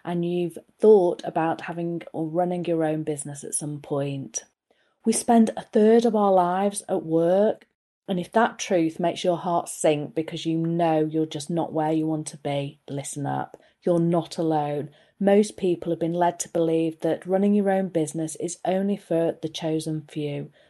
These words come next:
the ones with connections, a nest egg, an original idea that you could never compete with, but you're totally wrong. Building your own business has never been more accessible.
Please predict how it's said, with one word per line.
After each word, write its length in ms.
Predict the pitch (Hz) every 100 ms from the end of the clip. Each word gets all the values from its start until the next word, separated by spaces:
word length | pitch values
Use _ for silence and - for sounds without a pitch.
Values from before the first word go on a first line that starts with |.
| _
the 80 | 185
ones 400 | 165 175 180 165
with 160 | 160 -
connections, 720 | 160 180 - - 196 190 175
a 60 | 147
nest 460 | 147 160 - -
egg, 400 | 170 165 165 165 - - -
an 100 | 160
original 560 | 151 180 185 190 190
idea 640 | 190 180 180 165 160 160 160
that 140 | 127
you 180 | 160 190
could 160 | 196 190
never 220 | 190 185
compete 500 | - 175 165 160 -
with, 320 | 147 151 151 - _ _ _ _
but 280 | 208 214 - -
you're 180 | 202
totally 420 | 208 196 185 185 175
wrong. 520 | 156 151 147 156 - _ _ _ _
Building 480 | 214 233 247 226 175
your 160 | 170
own 220 | 180 214 214
business 500 | 190 160 160 156 -
has 180 | 190 165
never 320 | 175 175 190
been 340 | 180 165 151 156
more 240 | 156 151
accessible. 840 | 151 - 143 - 147 143 139 143